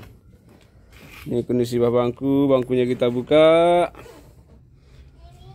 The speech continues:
Wow, ngeri, Bos. Mobil travel nih, Bos. Ini dashboard. Oke, kita lihat tengah.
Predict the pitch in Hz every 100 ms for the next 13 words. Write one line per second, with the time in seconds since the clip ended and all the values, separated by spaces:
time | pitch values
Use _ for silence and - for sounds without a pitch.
0 | - - - - - - - - - 120
1 | 127 113 98 85 69 - - - 127 123
2 | 131 117 92 80 - - - - - -
3 | 123 123 120 127 117 120 110 104 92 -
4 | - - - - - - - - - -
5 | - - - - - 113 107 113 110 101
6 | 92 - - - 120 120 117 117 104 107
7 | 120 120 - 127 135 139 135 139